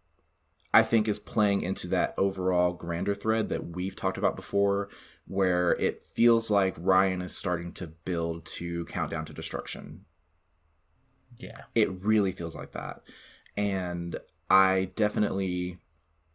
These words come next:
Speaker 1: am curious to see, you know, will that mean that, you know, Divatox, the Machina Empire,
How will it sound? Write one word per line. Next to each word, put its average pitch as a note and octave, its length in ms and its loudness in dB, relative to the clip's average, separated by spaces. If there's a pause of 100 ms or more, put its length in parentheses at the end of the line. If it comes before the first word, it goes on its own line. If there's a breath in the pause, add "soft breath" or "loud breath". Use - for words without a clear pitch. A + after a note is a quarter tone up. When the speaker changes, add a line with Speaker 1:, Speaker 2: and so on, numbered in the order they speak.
(480)
Speaker 1:
am F#2+ 160 0
curious C3+ 460 2
to G2+ 80 -6
see, F2+ 420 -2
you F#2+ 80 -4
know, E2+ 380 -4 (600 loud breath)
will G#2 320 6
that G#2+ 260 4
mean F#2+ 500 0
that, F2+ 380 0
you F#2+ 80 -4
know, E2+ 520 -6 (760)
Divatox, F#2 840 0
the F2 80 -6
Machina F2 300 -2
Empire, E2+ 840 0